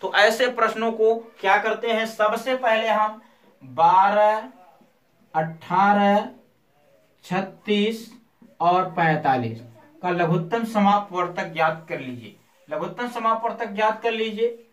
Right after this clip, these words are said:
लघुत्तम समापवर्तक ज्ञात करेंगे तो ये आपका छह हो जाएगा, नौ हो जाएगा, अठारह हो जाएगा, पैंतालीस नहीं कटेगा, नोट कर लेंगे। पुनः इसको दो से काटेंगे तो दो तिहाई छह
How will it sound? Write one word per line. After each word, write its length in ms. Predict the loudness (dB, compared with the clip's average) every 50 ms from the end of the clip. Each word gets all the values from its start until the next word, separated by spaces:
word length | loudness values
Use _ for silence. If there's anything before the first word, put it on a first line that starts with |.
| _ _ _ _ -8
लघुत्तम 340 | -6 -6 -6 -6 -8 -10
समापवर्तक 580 | -8 -4 -2 0 0 -2 -2 -8 -8 -8 -8 -2
ज्ञात 260 | 0 2 2 2 0 -4
करेंगे 340 | -4 -4 -4 -4 -6 -8
तो 120 | -8 -6 -2
ये 60 | 0
आपका 340 | 0 0 0 0 -2 -4 -4 -4
छह 240 | -10 -8 -4 -4
हो 160 | -4 -4 -4 -6
जाएगा, 560 | -6 -6 -6 -4 -2 -4 -4 -4 -6 -12 -18 _ _ _ _ _ _ _ _
नौ 320 | -12 -6 -2 0 0 0
हो 180 | 0 -2 -4 -4
जाएगा, 600 | -2 0 0 0 0 -2 -2 -4 -4 -6 -8 -14 _ _ _ -18
अठारह 500 | -18 -18 -16 -6 -2 0 2 4 4 4
हो 140 | 2 2 0
जाएगा, 320 | -2 -4 -4 -2 0 -2 -2
पैंतालीस 460 | -2 -2 -2 -2 0 -2 -2 -4 -4
नहीं 220 | -8 -8 -8 -8 -8
कटेगा, 340 | -8 -8 -6 -6 -4 -4 -4
नोट 240 | -4 -4 -6 -8 -8
कर 100 | -10 -8
लेंगे। 380 | -6 -6 -6 -6 -6 -8 -10 -10 -14 -20 _ _ _ _ _ _ _ _ -10
पुनः 180 | -6 -2 0 2
इसको 300 | 2 2 0 0 0 -2 -2
दो 220 | 0 0 0 0
से 160 | 0 0 -4
काटेंगे 500 | 0 2 2 2 2 -2 -4 -4 -6 -6 -6 -8 -12 -20 _ _ _ _ _ -12
तो 60 | -10
दो 220 | -4 -2 0 0 -2
तिहाई 360 | -2 -6 -8 -8 -6 -6 -8 -10
छह 420 | -12 -8 -6 -2 -2 -2 -4 -6